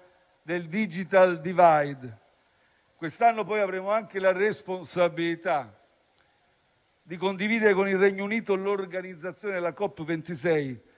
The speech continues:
A Milano avremo due eventi veramente molto importanti in questa direzione. Uno è la pre-COP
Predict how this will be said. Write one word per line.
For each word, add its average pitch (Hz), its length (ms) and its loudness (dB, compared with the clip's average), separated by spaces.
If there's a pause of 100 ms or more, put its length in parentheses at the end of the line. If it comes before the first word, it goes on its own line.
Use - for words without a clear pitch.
(260)
A 185 100 0
Milano 196 720 0
avremo 170 500 -4
due 170 180 -4
eventi 165 600 -6
veramente 170 440 -4
molto 165 240 -6
importanti 147 720 -6
in 123 100 -14
questa 135 560 -4 (320)
direzione. 143 800 -2 (1400)
Uno 185 640 4
è 175 80 -6
la 170 140 0
pre-COP 175 840 0